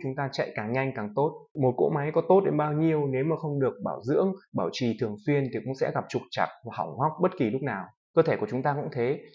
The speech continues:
nếu bạn thường xuyên thức khuya, ăn uống không lành mạnh, không tập thể dục, thường xuyên sử dụng các đồ uống có cồn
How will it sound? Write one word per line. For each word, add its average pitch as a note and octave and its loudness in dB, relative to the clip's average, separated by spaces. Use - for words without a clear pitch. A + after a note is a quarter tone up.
nếu C3+ 2
bạn C#3+ 4
thường B2+ 2
xuyên C#3+ 0
thức E3 0
khuya, D3+ 4
ăn D3 4
uống C3+ 8
không D#3 0
lành A#2+ 2
mạnh, - -4
không E3 0
tập D3+ 2
thể G#2 0
dục, A2 0
thường B2 2
xuyên D3+ 4
sử C3 -2
dụng G#2+ 0
các D3+ 0
đồ C#3+ 4
uống A#2+ 2
có D3 0
cồn A#2+ 2